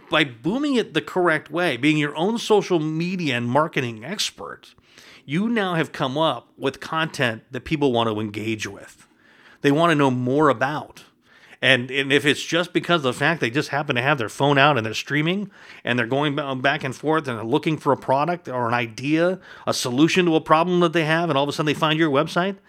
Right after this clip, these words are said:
wouldn't it be great to be able to be that person when they find out that, well, not only have they found the solution to their everyday problem, but they found an expert that's telling them more about it, that really is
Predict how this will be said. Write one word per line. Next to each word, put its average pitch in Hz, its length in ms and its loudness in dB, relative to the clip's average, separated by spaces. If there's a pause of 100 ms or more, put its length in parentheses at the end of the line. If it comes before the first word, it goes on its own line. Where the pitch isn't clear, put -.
(380)
wouldn't 294 200 10
it 320 100 8
be 156 60 -8
great 139 560 -4 (240)
to 180 80 -2
be 180 100 10
able 190 160 6
to 180 60 8
be 175 120 4
that 175 200 6
person 196 540 2
when 139 140 -4
they 143 100 0
find 165 280 -4
out 160 180 -2
that, 131 180 -4 (260)
well, 151 400 -4 (240)
not 180 180 0
only 202 160 4
have 147 100 2
they 139 100 2
found 170 340 2
the 139 80 0
solution 151 520 0
to 131 80 0
their 120 180 0
everyday 113 280 -4
problem, 147 640 -8 (800)
but 131 140 0
they 214 160 4
found 156 380 0
an 131 120 -6
expert 147 400 -4
that's 117 180 -6
telling 165 340 0
them 117 120 -2
more 139 260 2
about 143 340 0
it, - 200 -14 (480)
that 143 120 2
really 143 600 2
is 113 140 -8